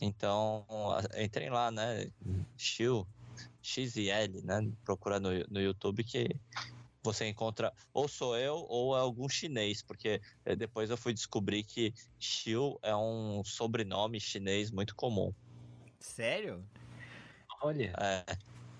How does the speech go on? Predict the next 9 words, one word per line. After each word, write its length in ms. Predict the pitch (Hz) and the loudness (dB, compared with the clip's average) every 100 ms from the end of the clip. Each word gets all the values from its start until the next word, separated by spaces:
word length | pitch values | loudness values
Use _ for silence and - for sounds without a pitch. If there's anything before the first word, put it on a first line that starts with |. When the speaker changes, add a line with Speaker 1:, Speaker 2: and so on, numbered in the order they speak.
| - - - - - - | -14 -4 -2 -2 -6 -12
Speaker 2:
Mas 260 | 120 143 143 | -4 -4 -2
é 80 | 147 | -2
com 100 | 151 | -2
a 60 | |
mesma 400 | 135 165 180 156 | 0 -2 -2 -2
escrita? 720 | 139 127 131 151 - 349 139 - - - - - - - - - - - - _ | -2 -4 -2 -2 0 0 -2 -6 -20 -18 -18 -20 -20 -20 -20 -20 -20 -20 -20 _
Speaker 1:
Mesma 240 | 110 107 156 | -2 0 0
escrita. 640 | - 131 113 - - - - - | 0 2 2 0 -4 -4 -4 -8
Speaker 2:
Eita. 360 | - 98 - - | 2 2 2 -6